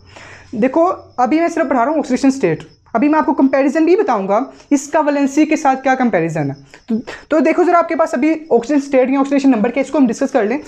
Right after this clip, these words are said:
तो ऑक्सीजन स्टेट हमने कहा किसी भी एक एटम के ऊपर जो कि मॉलिक्यूल या इनके अंदर मौजूद है, उसके ऊपर जो अपीयरेंट जो वाज़ेह चार्ज है उसको हम किसका नाम देते हैं? ऑक्सीडेशन नंबर या ऑक्सीडेशन स्टेट का नाम देते हैं।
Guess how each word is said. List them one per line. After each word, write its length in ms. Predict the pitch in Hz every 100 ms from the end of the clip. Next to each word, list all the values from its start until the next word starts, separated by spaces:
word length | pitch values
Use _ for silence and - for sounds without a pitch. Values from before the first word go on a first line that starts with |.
| - -
तो 80 | 294
ऑक्सीजन 220 | 277 339
स्टेट 180 | 349 330
हमने 140 | 320
कहा 160 | 311 311
किसी 240 | 302 285
भी 120 | 285 294
एक 100 | 277
एटम 240 | 220 240
के 80 | 233
ऊपर 260 | 202 220
जो 140 | 208 226
कि 100 | 226
मॉलिक्यूल 460 | 220 196 208 240
या 120 | 240 220
इनके 240 | 208 240
अंदर 240 | 226 180 214
मौजूद 260 | 175 170
है, 100 | 208 - - - -
उसके 240 | 269 269
ऊपर 120 | 277 277
जो 80 |
अपीयरेंट 480 | 277 269 254 262 262
जो 100 | 254
वाज़ेह 340 | 196 226 254 285
चार्ज 300 | 214 180 185
है 60 |
उसको 140 | 202 240
हम 100 | 233 -
किसका 220 | 226 247
नाम 120 | 233
देते 180 | 226 240
हैं? 60 |
ऑक्सीडेशन 280 | 220 226 -
नंबर 260 | 214 180 208
या 60 |
ऑक्सीडेशन 360 | 208 214 208 311 - - -
स्टेट 360 | - 214 196
का 60 | 208
नाम 200 | 180 160
देते 200 | 143 143
हैं। 160 | 135